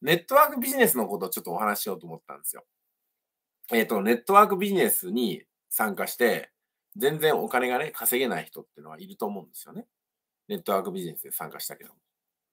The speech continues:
でもどうなんでしょうかね。あの、何か人がことを起こしたりとか、組織に属するときって、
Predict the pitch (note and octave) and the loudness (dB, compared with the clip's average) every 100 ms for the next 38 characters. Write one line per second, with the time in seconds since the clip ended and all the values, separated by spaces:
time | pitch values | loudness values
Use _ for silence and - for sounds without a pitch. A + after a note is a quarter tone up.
0 | _ _ - G#3+ F#3 F#3 F#3 A#3 A#2 F2 | _ _ 4 6 6 2 4 4 2 -2
1 | D#2+ - G2+ G#2+ - _ _ _ _ _ | -8 -6 -2 -2 -4 _ _ _ _ _
2 | _ _ - G2 G2 F#2 F2 E2 - D3+ | _ _ -8 -6 -4 -4 -4 -6 -4 2
3 | A#3+ A3+ A2+ - B2+ C#3+ C#3 - - _ | 4 4 0 0 2 8 8 8 0 _
4 | - B2+ F3 A#2 - G#2+ - E2 E2 E2 | -4 4 6 6 2 -4 -4 -8 -8 4
5 | C3+ G#2 F2 - - - F3 - A2 A2 | 8 8 6 -6 -6 2 2 2 -2 -2
6 | B2 F2 - A#2 G#2+ - C3 - - - | -2 -4 -6 -6 -2 -2 -4 -8 -16 -20
7 | - G#2 E2 - | -8 -6 -6 -10